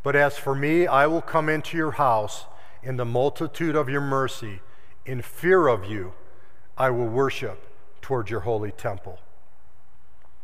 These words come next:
Next slide. "Work out your salvation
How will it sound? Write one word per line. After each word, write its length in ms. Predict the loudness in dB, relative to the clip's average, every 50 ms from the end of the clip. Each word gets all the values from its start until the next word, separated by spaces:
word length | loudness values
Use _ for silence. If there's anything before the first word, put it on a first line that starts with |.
| -6 -6 -6 -6 -6 -6 -6 -6 -6 -6 -6 -6 -6 -6 -6 -6 -8 -6 -6
Next 220 | -4 -4 -4 -4
slide. 400 | -4 -2 -2 -2 0 -2 -4 -6 -6 -8 -8 -8 -8 -8 -8 -8 -8 -8 -8 -8 -8 -8 -8 -8 -8 -8 -8 -8 -8 -8 -8 -8 -6 -6 -6 -6 -6 -6 -6 -6 -6 -6 -6 -6 -6 -6 -6 -6 -6 -6 -6 -6 -6 -6 -6 -6 -6 -6 -6 -6 -6 -6 -6 -6 -6 -6 -6 -6 -6 -6 -6 -6 -6 -6 -6 -2
"Work 260 | 2 4 4 4 8 8
out 220 | 8 8 8 4
your 120 | 2 0
salvation 960 | 0 0 2 4 6 6 6 6 4 4 4 4 2 0 -2 -4 -4 -4 -4